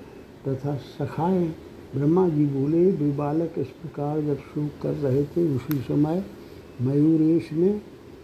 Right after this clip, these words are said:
उस अश्वरूपी दैत्य के दोनों कान पकड़ लिए और उसे जल के भीतर खींचा।"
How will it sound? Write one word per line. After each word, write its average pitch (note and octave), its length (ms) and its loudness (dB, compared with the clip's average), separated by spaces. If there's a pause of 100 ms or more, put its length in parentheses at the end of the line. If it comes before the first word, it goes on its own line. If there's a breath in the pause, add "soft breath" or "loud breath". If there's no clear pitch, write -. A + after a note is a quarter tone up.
(320)
उस E3+ 220 2 (320)
अश्वरूपी D#3+ 720 2
दैत्य C#3+ 400 0
के E3+ 260 0
दोनों D3 400 0
कान D3 340 -2
पकड़ C#3+ 380 -4
लिए D#3+ 360 4
और D#3+ 240 2
उसे D#3 460 2
जल C#3 200 2
के D#3 220 0
भीतर C#3+ 440 0
खींचा।" C3 540 0